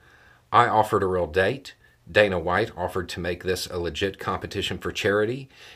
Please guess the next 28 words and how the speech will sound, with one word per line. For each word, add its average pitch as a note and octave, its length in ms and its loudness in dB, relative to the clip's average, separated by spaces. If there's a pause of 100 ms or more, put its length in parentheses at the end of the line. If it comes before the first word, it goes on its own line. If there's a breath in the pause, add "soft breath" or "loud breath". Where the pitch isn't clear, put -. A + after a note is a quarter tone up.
(140 loud breath)
Elon G2 540 0
won't F#2+ 240 -6
confirm B2+ 460 0
a - 20 6
date, E2+ 420 -2 (320 loud breath)
then B2 280 0
says A2+ 320 2
he B2+ 120 -2
needs G#2+ 280 -4
surgery, F#2+ 640 0 (400 loud breath)
and C3+ 100 2
now B2 200 4
he B2 260 -4
asks G#2 460 -2
to A2 120 -2
do G2+ 220 2
a F#2+ 100 0
practice A#2+ 480 0
round F#2 440 -4 (160)
in A2 160 0
my G2+ 160 2
backyard E2 640 -2
instead. F#2 720 -4 (720 loud breath)
If A2+ 200 -2
Elon G2 460 0
ever F2 240 -2
gets E2+ 240 -4
serious A#2+ 600 2